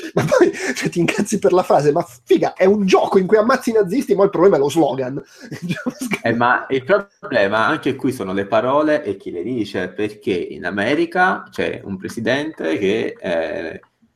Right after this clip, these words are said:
Speaker 2: che non dico giustifica il nazismo, ma non lo condanna.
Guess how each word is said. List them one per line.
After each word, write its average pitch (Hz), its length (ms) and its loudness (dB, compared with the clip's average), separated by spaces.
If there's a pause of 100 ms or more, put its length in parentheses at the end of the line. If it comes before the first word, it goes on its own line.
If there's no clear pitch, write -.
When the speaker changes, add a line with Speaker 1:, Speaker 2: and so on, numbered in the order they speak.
(720)
Speaker 2:
che 101 480 6
non 113 220 4
dico 160 260 4
giustifica 107 540 -2
il 98 60 2
nazismo, 95 640 -2
ma 87 500 -2
non 98 320 -2
lo 98 140 2
condanna. 95 920 0